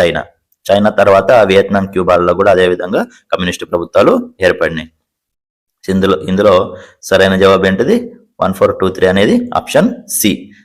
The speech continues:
So ఇది రష్యా, తర్వాత తూర్పు యూరప్, తర్వాత చైనా, తర్వాత వియత్నాం,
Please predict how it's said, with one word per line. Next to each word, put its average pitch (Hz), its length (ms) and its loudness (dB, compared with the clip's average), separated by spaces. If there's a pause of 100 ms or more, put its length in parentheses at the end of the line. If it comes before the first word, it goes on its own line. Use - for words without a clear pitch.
(220)
So 95 80 2
ఇది 90 200 0
రష్యా, 98 400 2
తర్వాత 95 440 0
తూర్పు - 240 -2
యూరప్, 117 320 2
తర్వాత 95 420 0
చైనా, 131 240 0
తర్వాత 104 340 2
వియత్నాం, 127 520 2